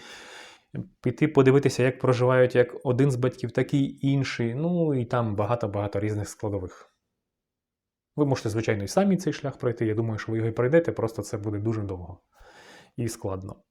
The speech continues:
А можете, м, перепоручити комусь, хто б це зробив швидше.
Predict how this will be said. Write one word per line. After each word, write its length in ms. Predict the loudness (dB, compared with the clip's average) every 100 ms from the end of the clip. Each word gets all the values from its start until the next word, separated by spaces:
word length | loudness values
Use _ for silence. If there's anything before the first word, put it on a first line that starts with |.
| _ _ _ _ _ _ _ _ _ _ _ _ _ _ -6
А 80 | 2
можете, 260 | 2 4 2
м, 240 | 0 -6 -8 -2
перепоручити 720 | -2 0 -2 0 -4 -4 -6 -8 _ _ -2
комусь, 340 | 2 4 2
хто 280 | -6 -2 -2
б 80 | -2
це 140 | -4
зробив 420 | -4 -2 -2 -2 -12 _ _ -18
швидше. 600 | -8 -8 -6 -10 -12